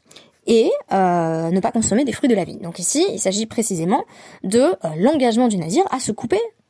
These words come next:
tous les cheveux. Réponse de ce nazir, euh, Roe Haïti le Abba Be'iri. J'étais un berger,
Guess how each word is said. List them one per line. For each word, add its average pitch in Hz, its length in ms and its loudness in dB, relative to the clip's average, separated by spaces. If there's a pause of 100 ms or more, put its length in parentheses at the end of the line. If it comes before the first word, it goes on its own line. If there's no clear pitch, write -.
(240)
tous - 100 2
les 247 100 2
cheveux. - 240 -10 (1040)
Réponse 247 400 2
de 185 80 -2
ce 185 120 -6
nazir, 170 360 -6 (840)
euh, 196 340 2
Roe 311 400 2
Haïti 269 400 2
le 277 140 2
Abba 190 420 2 (160)
Be'iri. 180 500 -4 (460)
J'étais 285 400 4
un 208 140 -2
berger, 170 400 -4